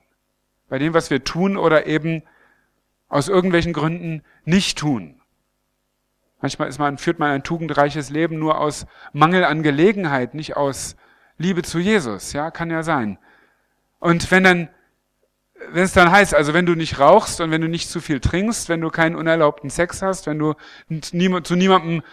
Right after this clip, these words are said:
allzu unfreundlich bist und keine bösen Worte sagst, dann bist du schon irgendwie auf der richtigen Seite. Oder ihr könnt die Liste für eure Bedürfnisse auch anpassen.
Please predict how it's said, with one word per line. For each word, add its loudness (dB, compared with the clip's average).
allzu 4
unfreundlich 0
bist 2
und 0
keine 2
bösen 0
Worte 4
sagst, -4
dann 6
bist -2
du 0
schon 0
irgendwie 4
auf 4
der 2
richtigen -2
Seite. 2
Oder -2
ihr -6
könnt -6
die -2
Liste 0
für -4
eure -2
Bedürfnisse -4
auch -10
anpassen. -4